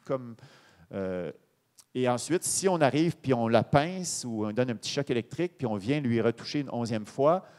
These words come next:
euh, là, elle va se contracter à nouveau très fort. Elle s'est sensibilisée, elle a senti qu'il y a quelque chose, il y a peut-être un prédateur dans l'environnement et, euh, elle retrouve toute la, la force de son réflexe à ce moment-là. Comment,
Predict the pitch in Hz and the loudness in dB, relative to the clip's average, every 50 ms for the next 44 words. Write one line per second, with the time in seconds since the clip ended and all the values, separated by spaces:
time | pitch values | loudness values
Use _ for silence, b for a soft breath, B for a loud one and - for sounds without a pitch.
0 | B B B B B B _ - 110 107 107 107 104 104 107 117 131 143 147 135 | B B B B B B _ 0 2 4 4 4 4 4 6 8 8 8 8 8
1 | 117 120 110 - 117 - 117 107 - 113 107 - 127 123 127 117 101 95 113 120 | 6 2 -2 -2 -4 -4 -6 -4 -4 -6 -4 0 0 0 0 0 -4 -2 -4 -4
2 | - - 104 - - 87 85 76 - - _ _ _ - 107 101 - - 113 107 | -2 -2 -4 -4 -4 -8 -8 -10 -12 -16 _ _ _ -8 -6 -6 -4 -6 -6 -6
3 | 101 - - 135 123 - 139 123 117 110 107 101 90 95 123 139 160 165 120 110 | -4 -4 -4 -2 -2 -4 -4 -4 -4 -4 -4 -6 -4 -2 -2 0 0 0 0 0
4 | 107 107 104 104 - 123 117 110 - - - - - 120 104 - 104 - - 127 | 0 0 0 0 -2 -4 -4 -4 -4 -8 -10 -6 -6 -6 -6 -6 -10 -6 -4 -4
5 | 131 113 110 92 - 117 - 107 - - 120 113 110 107 - 127 127 123 113 107 | -2 -2 -6 -6 -6 -6 -6 -8 -6 -4 -2 0 0 0 2 0 0 0 -2 -2
6 | 104 95 110 101 101 98 98 104 120 147 156 - B B B B B B B B | -4 -4 -6 -8 -8 -6 -4 -2 -2 -2 -2 -4 B B B B B B B B
7 | B B 107 117 127 127 127 - - 107 104 101 101 101 98 - 104 110 107 - | B B -2 0 0 0 0 -2 -2 -4 -2 -2 -2 -2 -2 -2 -2 0 4 4
8 | - - - - 147 165 185 190 165 123 131 120 107 - - - 165 - 139 127 | 4 4 4 2 2 4 4 2 0 2 4 4 4 4 0 -4 -6 0 2 2
9 | 117 107 104 104 101 98 92 - - - 160 156 131 117 120 113 - 131 117 101 | 4 4 2 0 -2 -2 -4 -6 2 2 2 2 4 0 -2 -2 -2 -4 -2 -2
10 | 107 - - 147 143 - 120 107 - 117 110 104 101 98 90 101 120 147 180 175 | -4 -2 -2 -4 -4 -4 -8 -8 -6 -6 -6 -4 -4 -4 0 2 4 4 2 0
11 | b b b b b b b b b - - 180 160 156 156 160 180 185 175 | b b b b b b b b b 6 8 8 8 8 6 4 4 4 0